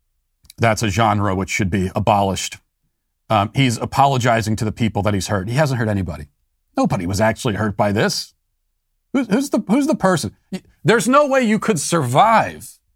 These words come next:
in modern America, or especially on the internet, if you're hurt by, uh, hi-, you know, hyperbolic n-, Holocaust comparisons,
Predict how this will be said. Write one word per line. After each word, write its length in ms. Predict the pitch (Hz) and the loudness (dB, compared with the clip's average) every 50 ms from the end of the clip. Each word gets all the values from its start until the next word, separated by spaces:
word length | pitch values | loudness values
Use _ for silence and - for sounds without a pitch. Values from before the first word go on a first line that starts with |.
| _ _ - | _ _ 0
in 180 | 147 147 147 | 2 2 4
modern 300 | 147 160 170 185 185 180 | 4 4 4 4 2 2
America, 580 | 160 156 151 165 165 160 151 - 110 98 107 - - | 2 2 2 2 2 2 0 0 0 -2 0 0 0
or 120 | 139 147 | 0 0
especially 440 | 131 - - 214 214 - - 170 170 | 0 0 0 0 0 2 2 0 2
on 180 | - 151 156 | 2 2 2
the 100 | 151 143 | 2 0
internet, 600 | 139 143 165 185 202 180 131 98 95 98 - - - - - _ _ _ _ _ _ _ _ _ _ - | 0 -2 -2 0 2 2 2 0 -4 -8 -12 -14 -16 -18 -20 _ _ _ _ _ _ _ _ _ _ 0
if 160 | 151 139 139 | 0 2 2
you're 220 | 160 165 165 147 | 2 2 2 2
hurt 580 | - - - - 208 190 151 123 - - - - _ _ _ _ _ _ _ _ _ - | 0 -4 -4 -2 0 0 0 -2 -4 -10 -12 -14 _ _ _ _ _ _ _ _ _ -2
by, 580 | 107 143 143 143 139 139 143 139 139 127 - - _ _ _ _ _ _ _ _ _ _ _ _ _ _ _ _ - | 2 4 4 4 4 4 2 2 0 -2 -4 -6 _ _ _ _ _ _ _ _ _ _ _ _ _ _ _ _ 0
uh, 260 | 123 127 123 123 - _ _ _ _ _ _ _ _ _ _ _ _ _ _ _ _ _ _ - | 2 4 4 2 0 _ _ _ _ _ _ _ _ _ _ _ _ _ _ _ _ _ _ -8
hi-, 340 | - - 151 156 147 - - - | 0 2 2 2 2 -2 -8 -4
you 120 | 147 139 | 0 2
know, 100 | 131 120 | 2 2
hyperbolic 760 | - - 165 139 160 147 120 139 143 139 139 131 123 - - - 135 - - | 2 2 0 0 0 0 2 4 4 4 2 0 -2 -4 -8 -18 -18 -12 -6
n-, 360 | 131 131 143 143 - 143 - - | -2 -2 -2 -2 -4 -14 -18 -4
Holocaust 560 | - - 175 190 190 - - 110 - - - | 0 2 2 2 2 0 -2 -4 -4 -4 -4
comparisons, 640 | - 101 - 113 104 92 90 - 95 76 76 - - | -4 -4 -2 -2 -4 -4 -6 -8 -10 -10 -12 -16 -18